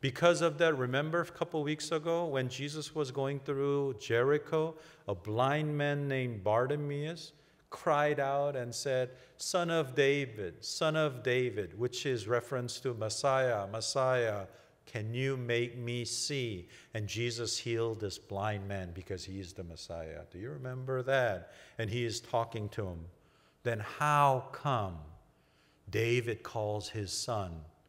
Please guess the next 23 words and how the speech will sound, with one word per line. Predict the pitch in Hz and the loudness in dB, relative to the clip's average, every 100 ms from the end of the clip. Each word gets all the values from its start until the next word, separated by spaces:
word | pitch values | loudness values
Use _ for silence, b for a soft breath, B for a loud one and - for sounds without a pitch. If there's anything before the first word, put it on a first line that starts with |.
| _ _ _ _ | _ _ _ _
a, | 104 95 98 - | -8 -8 -10 -14
a | 113 101 95 - _ - - _ - | -10 -8 -10 -14 _ -20 -20 _ -6
great, | 101 120 139 | 0 0 0
great, | - 117 | -6 -8
great, | 117 104 | -10 -8
great | - 107 107 | -6 -6 -6
son, | - 113 92 87 - - _ - | -4 -4 -4 -8 -14 -20 _ -6
be | 107 98 | -2 -2
it | 92 - - _ _ _ _ _ _ - _ _ _ _ _ | -4 -10 -20 _ _ _ _ _ _ -20 _ _ _ _ _
his | 104 - | -8 -8
Lord? | 92 92 82 73 78 _ _ _ _ _ _ _ _ _ b b b b b b b b b - | -10 -8 -10 -12 -18 _ _ _ _ _ _ _ _ _ b b b b b b b b b 4
Well, | 139 | 6
you | 143 151 | 8 6
see, | - 165 156 147 - | 4 2 0 -2 -6
we | 127 247 | 0 2
know | 254 220 | 4 2
the | 156 127 | 2 0
answer. | 135 165 - 95 78 - - - _ _ _ _ _ _ _ _ _ _ _ _ _ | 0 0 -4 -6 -10 -14 -20 -20 _ _ _ _ _ _ _ _ _ _ _ _ _
And | 135 | 2
if | 135 131 | 2 2
you | 165 165 | 2 6
don't | 151 160 175 | 8 8 8
know, | 147 151 190 202 | 6 6 6 2